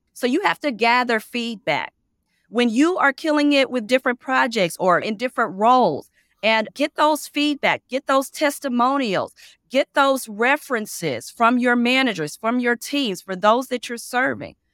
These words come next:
Make sure that you understand the value that you bring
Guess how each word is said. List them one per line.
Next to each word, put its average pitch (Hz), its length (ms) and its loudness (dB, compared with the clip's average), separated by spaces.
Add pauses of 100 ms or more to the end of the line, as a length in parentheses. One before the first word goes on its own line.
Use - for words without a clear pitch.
(260)
Make 254 280 0
sure 359 240 0
that 254 220 2
you 277 380 0
understand 180 760 -2
the 175 80 -4
value 160 500 -2
that 151 200 -2
you 156 100 -14
bring 143 340 -14